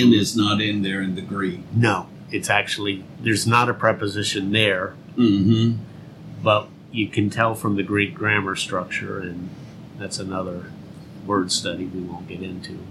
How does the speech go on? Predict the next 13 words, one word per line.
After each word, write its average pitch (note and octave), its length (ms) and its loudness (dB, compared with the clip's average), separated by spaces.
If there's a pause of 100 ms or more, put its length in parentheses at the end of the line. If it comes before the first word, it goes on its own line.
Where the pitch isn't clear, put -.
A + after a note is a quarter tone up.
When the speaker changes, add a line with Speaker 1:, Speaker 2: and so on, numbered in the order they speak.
(100)
Speaker 1:
Yeah, G#2+ 340 2 (180)
another G#2 380 2
Speaker 2:
But - 160 4
it's F#2+ 220 0
the A#2 80 4
Speaker 1:
redneck G2+ 80 0
Speaker 2:
faith A#2 180 4
Speaker 1:
study. G#2 180 0
Speaker 2:
that F#2+ 80 2
belongs G2 500 2
to - 80 -10
Christ. - 600 -6 (100)
Speaker 1:
Yes. A2 500 0